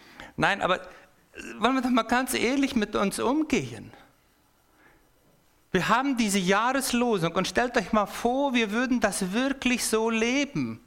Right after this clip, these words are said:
Glaubt ihr nicht auch, es gibt Veränderung bei dir? Wenn wir das mal bewusst leben, dieses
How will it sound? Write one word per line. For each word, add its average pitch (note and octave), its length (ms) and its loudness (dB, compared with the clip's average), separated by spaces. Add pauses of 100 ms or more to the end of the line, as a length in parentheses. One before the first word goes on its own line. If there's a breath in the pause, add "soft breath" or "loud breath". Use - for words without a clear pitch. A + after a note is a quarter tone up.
(1300 soft breath)
Glaubt F3+ 340 -2
ihr E3 60 2
nicht D#3 260 -2
auch, A#3+ 320 2
es - 240 -2
gibt A3 260 -2
Veränderung G3 720 -2 (1800)
bei C3 140 2
dir? D#3+ 260 -2 (3000)
Wenn - 80 -12
wir D3 60 -4
das F3+ 200 -2
mal F3 120 0
bewusst E3 600 -2
leben, A#3+ 480 0 (1400 soft breath)
dieses E3+ 400 0